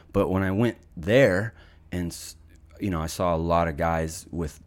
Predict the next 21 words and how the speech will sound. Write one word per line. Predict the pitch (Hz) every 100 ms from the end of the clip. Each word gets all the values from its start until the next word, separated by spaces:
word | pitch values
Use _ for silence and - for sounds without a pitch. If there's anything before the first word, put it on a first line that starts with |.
| -
real | 98 92
skates, | - 69 73 - -
Oxygens | 78 73 - 82 73 78 76
and | 76
M | 78 73
twelves | - 80 80 71 69
and | 71 65 - - - - - - _ -
K | - 104
two | -
Fatties, | 92 87 87 90 92
and, | 87 78 -
and | 85
I | 95
was | 107
still | - 117
on | 113
the | 101
California | - 104 110 101
Pros, | 90 131 117 98 - - - -
but, | 104 101
um, | 98 92 87 80 78